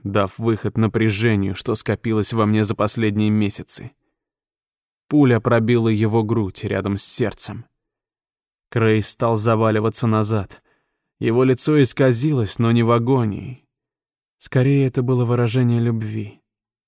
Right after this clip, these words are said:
Он зашатался, словно пьяный, и, пытаясь удержаться на ногах, стал хвататься за всё, что попадалось под руки, за спинку стула, за край стола и, наконец, за шкафчик со своими сокровищами,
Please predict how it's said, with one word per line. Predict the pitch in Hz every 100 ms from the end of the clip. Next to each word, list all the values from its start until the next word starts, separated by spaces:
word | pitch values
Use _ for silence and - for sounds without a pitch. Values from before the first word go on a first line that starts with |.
| _ _ _ _ _
Он | - 104
зашатался, | 101 110 - 110 - 131 120 -
словно | 104 123 117 113 110
пьяный, | - 120 127 113 98 - _ _ _ _
и, | 160
пытаясь | 156 147 156 135 135
удержаться | 123 120 120 135 -
на | 120 113
ногах, | 113 117 123 -
стал | - 107
хвататься | - 113 107 117 110 127
за | 104 123
всё, | - - 131
что | - 113
попадалось | 110 113 113 110 107
под | - 127 107
руки, | 101 - 107 - _ _ -
за | 110 110
спинку | - 135 117 131
стула, | - - 131 113 101
за | 101 110
край | 123 127
стола | 113 - 120 123 120 104 - - -
и, | 160
наконец, | 151 135 135 139 123
за | 123
шкафчик | 117 - 139 127 - -
со | 117
своими | - 113 113 117
сокровищами, | - 117 127 123 107 107 - 110 117